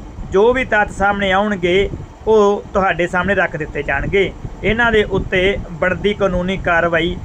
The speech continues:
ਹੋਵੇਗੀ। ਜਿਨ-, ਜਿਹੜਾ ਵੀ ਇਹਨਾਂ ਦੋਨਾਂ ਧਿਰਾਂ ਦੇ ਵਿੱਚੋਂ ਗਲਤ ਸਾਬਤ ਹੁੰਦਾ ਹੈ, ਉਸ ਦੇ ਉੱਪਰ ਮਾਮਲਾ ਦਰਜ ਕੀਤਾ ਜਾਵੇਗਾ। ਤਾਂ ਥਾਣਾ ਧਰਮਕੋਟ ਦੀ ਪੁਲਿਸ ਤੇ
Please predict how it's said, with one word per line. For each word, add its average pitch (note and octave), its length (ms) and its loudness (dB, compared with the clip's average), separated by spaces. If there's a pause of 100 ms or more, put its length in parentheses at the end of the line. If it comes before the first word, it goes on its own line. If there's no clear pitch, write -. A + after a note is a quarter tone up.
(220)
ਹੋਵੇਗੀ। F3+ 520 0 (500)
ਜਿਨ-, G#3+ 260 0
ਜਿਹੜਾ A3+ 360 2
ਵੀ A3 320 0 (500)
ਇਹਨਾਂ G#3 260 2
ਦੋਨਾਂ G#3+ 340 2
ਧਿਰਾਂ F#3 260 0
ਦੇ G3 140 2
ਵਿੱਚੋਂ F3+ 540 0 (340)
ਗਲਤ G3+ 240 0
ਸਾਬਤ F#3 360 -2
ਹੁੰਦਾ D#3+ 360 -2
ਹੈ, F#3+ 280 0
ਉਸ G3 180 0
ਦੇ G3+ 180 0
ਉੱਪਰ F3+ 340 -4
ਮਾਮਲਾ E3+ 580 0 (140)
ਦਰਜ F3 220 -2
ਕੀਤਾ D#3 300 -4
ਜਾਵੇਗਾ। C#3+ 520 -2 (420)
ਤਾਂ G3+ 120 0
ਥਾਣਾ F#3 320 0
ਧਰਮਕੋਟ G3+ 460 -2
ਦੀ A#3+ 140 0
ਪੁਲਿਸ G3+ 360 -2
ਤੇ G3 320 0